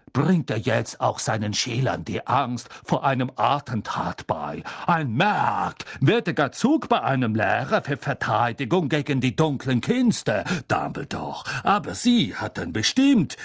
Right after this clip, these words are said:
Ihre Gründe, ihn kommen zu lassen“, sagte Karkaroff. „Ich bilde mir Dinge ein, tatsächlich“,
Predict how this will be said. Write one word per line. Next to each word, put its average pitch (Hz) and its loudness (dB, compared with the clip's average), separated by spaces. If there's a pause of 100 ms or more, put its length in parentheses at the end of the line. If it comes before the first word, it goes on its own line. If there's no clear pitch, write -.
Ihre 131 0
Gründe, 185 4
ihn 123 0
kommen 120 -2
zu - -2
lassen“, 92 -2 (180)
sagte 98 -2
Karkaroff. 92 -10 (800)
„Ich 76 -10 (480)
bilde - -8
mir 85 -4
Dinge - -4
ein, 80 -6
tatsächlich“, - -12